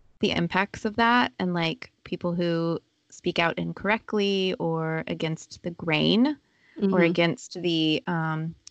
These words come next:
Speaker 1: popular opinion. And George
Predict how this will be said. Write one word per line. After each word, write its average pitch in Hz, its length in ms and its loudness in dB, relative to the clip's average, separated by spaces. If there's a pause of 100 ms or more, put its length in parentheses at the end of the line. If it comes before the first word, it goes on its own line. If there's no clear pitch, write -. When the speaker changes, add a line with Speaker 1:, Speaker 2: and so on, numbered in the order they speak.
(140)
Speaker 1:
popular 165 760 0 (440)
opinion. 208 720 2 (440)
And 185 420 4
George 175 360 -2